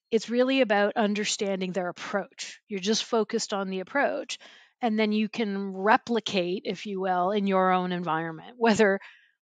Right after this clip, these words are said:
you're using, I don't know, Excel <laughs> or some fancy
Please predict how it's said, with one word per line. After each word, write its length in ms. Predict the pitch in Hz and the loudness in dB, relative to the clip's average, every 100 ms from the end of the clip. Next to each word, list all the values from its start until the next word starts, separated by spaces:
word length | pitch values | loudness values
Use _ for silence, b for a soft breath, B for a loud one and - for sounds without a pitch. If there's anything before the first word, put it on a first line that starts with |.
| - | -6
you're 160 | 220 | -4
using, 600 | 214 202 185 185 180 175 160 _ _ _ _ - | -2 -4 -2 -4 -4 -8 -14 _ _ _ _ -10
I 60 | 185 | -8
don't 160 | 190 | -6
know, 160 | 165 180 | -6 -6
Excel 640 | 208 - 202 165 269 415 B B | -2 0 0 4 4 2 B B
<laughs> 520 | - - 330 - 330 | 8 10 8 6 4
or 120 | 285 | 8
some 300 | 262 269 240 | 10 10 8
fancy 680 | 220 214 214 - 220 196 | 6 4 4 4 -2 -2